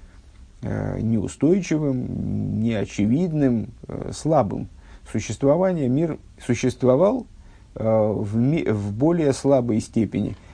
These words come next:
э, нежели после дарования Торы, когда существование мира укрепилось. Из Лихиора Нитмува, на первый взгляд, непонятно. Демицис фон Велт,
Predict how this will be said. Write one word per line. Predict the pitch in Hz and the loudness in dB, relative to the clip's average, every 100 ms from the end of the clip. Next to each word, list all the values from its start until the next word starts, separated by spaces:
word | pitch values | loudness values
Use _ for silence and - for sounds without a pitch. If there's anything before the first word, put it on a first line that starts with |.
| - | -8
э, | 98 | 0
нежели | 113 180 180 131 | 2 4 2 2
после | 165 175 143 | 2 0 2
дарования | 117 110 135 131 127 | 4 2 2 0 -2
Торы, | 101 - | -2 -2
когда | - 98 113 | -2 -2 -2
существование | 95 - 101 90 92 - | -4 -4 -2 -2 -2 0
мира | 170 202 196 - | 2 2 2 -2
укрепилось. | 135 135 160 151 110 98 - - - - - - - - - - - - - - - - - - - | -2 0 0 2 2 2 -6 -16 -20 -20 -20 -20 -20 -20 -20 -20 -20 -20 -20 -20 -20 -20 -20 -20 2
Из | 131 131 | 4 6
Лихиора | 139 - 175 202 | 6 6 6 6
Нитмува, | 208 196 220 180 | 4 2 4 4
на | 135 | 2
первый | 135 156 | 2 0
взгляд, | 147 160 | 2 0
непонятно. | 160 160 180 175 127 107 | 0 2 2 4 2 2
Демицис | 104 104 107 160 170 | 0 0 0 -2 -2
фон | 160 143 | -2 0
Велт, | 110 104 104 156 | 2 4 4 2